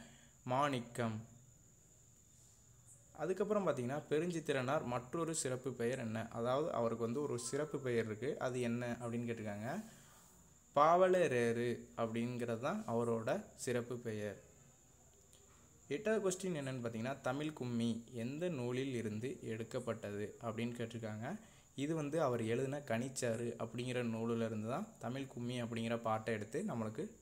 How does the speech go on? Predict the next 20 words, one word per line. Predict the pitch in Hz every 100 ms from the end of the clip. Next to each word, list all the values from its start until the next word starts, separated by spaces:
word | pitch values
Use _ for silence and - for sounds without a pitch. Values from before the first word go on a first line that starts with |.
| -
பாடமா | 117 117 117
கொடுத்துருக்காங்க. | 113 107 113 104 98 101 104 104 - - - - - - - - - - - - - - - - - - - -
அடுத்து, | 156 175 151
ninth | 135 196 220 214
கொஸ்டின் | 214 208 185
என்னன்னு | 156 156 -
பார்த்தீங்கன்னா, | 113 113 113 160 214 - - - - - - - - - -
தமிழ் | - 139 185 233
மொழியில் | 208 175 156 185 -
படித்தால் | 123 127 - 131 147 -
டேஸ் | 123 135 180 - -
அடையலாம். | 113 110 107 110 113 113 - - - - -
ஆன்சர் | 131 - 151 123
பார்த்தீங்கன்னா, | 117 117 147
மேன்மை | 139 117 120 120 131
அடையலாம். | 127 110 107 113 -
அதாவது, | 113 113 156
தமிழ் | - 123 151
மொழியில | 156 135 120
படித்தா | 113 117 110 113 - 139 214